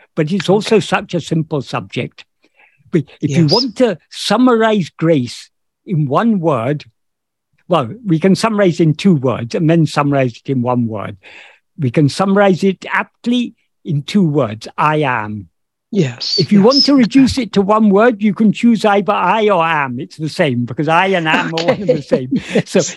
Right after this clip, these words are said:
Speaker 1: that is grace.
Speaker 2: Yes.
Speaker 1: Grace is oneness. Grace is fullness. Grace is everything. And grace
Speaker 2: Yes.
Speaker 1: is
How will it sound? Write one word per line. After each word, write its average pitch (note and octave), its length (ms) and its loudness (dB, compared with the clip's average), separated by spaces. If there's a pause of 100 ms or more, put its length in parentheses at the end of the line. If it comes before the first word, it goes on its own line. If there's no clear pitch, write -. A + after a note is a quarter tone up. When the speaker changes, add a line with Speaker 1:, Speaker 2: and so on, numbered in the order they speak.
(120)
Speaker 1:
that F#3+ 220 0
is G#3 140 -2
grace. E3 320 0
Speaker 2:
Yes. E3+ 120 -14
Speaker 1:
Grace G#3 440 -2
is A3+ 180 -4
oneness. C3 560 -2
Grace G3 400 -2
is A#3 160 -2
fullness. E3+ 640 -2
Grace G#3 400 -2
is F3+ 120 -6
everything. C3+ 680 -4 (420)
And F3 160 2
grace F3 380 0
Speaker 2:
Yes. F3 100 2
Speaker 1:
is A#2+ 120 -8